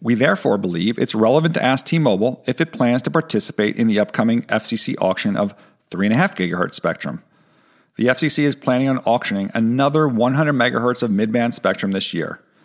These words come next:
This block is adjacent and just below the C B R S spectrum. T-Mobile's bids could also prevent Dish or the cable operators from gaining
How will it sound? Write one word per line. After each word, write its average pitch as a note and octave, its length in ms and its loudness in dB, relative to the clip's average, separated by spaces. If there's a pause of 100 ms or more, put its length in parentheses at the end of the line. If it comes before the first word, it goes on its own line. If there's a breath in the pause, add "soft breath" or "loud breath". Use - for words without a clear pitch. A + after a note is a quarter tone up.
(420 soft breath)
This C#3 160 0
block A#2 400 0
is A#2 240 2
adjacent A2 680 0
and A2+ 160 2
just A#2 380 -2
below G2+ 380 2
the G2 100 0
C - 160 -2
B F#2 120 0
R F2 80 2
S F2+ 100 -2
spectrum. - 500 -2 (800)
T-Mobile's E3+ 440 2
bids A2+ 360 0
could - 220 -2
also B2+ 260 2
prevent B2+ 460 0
Dish G2+ 480 0
or A#2 80 0
the A2 100 0
cable B2+ 340 2
operators G2 520 0
from A2+ 180 2
gaining G2+ 480 0